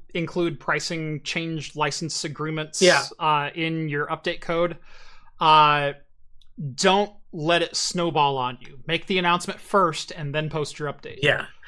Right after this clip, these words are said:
Speaker 2: 'Cause this
Speaker 1: Uh,
Speaker 2: pro-, this probably cost them quite a bit of money because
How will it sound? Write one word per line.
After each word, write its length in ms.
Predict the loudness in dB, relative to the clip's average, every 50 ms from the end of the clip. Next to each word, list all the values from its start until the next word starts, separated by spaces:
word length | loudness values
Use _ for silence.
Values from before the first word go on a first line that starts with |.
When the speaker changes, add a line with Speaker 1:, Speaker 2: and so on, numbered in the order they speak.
| -18 -10
Speaker 2:
'Cause 220 | -6 0 2 4 4
this 140 | 4 4 4
Speaker 1:
Uh, 60 | 0
Speaker 2:
pro-, 140 | 0 0 4
this 180 | 2 2 2 2
probably 420 | 4 4 6 6 4 -2 -2 -6
cost 440 | -6 -4 0 2 2 2 2 -2 -8
them 280 | -8 -10 -10 -12 -14 -16 -20 -20 -20 -20 -20 -20 -20 -20 -2
quite 180 | 0 0 0
a 40 | 0
bit 140 | 0 -2 -2
of 80 | -2
money 480 | 0 0 0 0 0 -4 -10 -12 -16 _ -20 -20 -20 -20 -20 -20 -20 -20 -20 -20 -10 _
because 540 | -4 2 4 4 6 4 2 0 -4 -8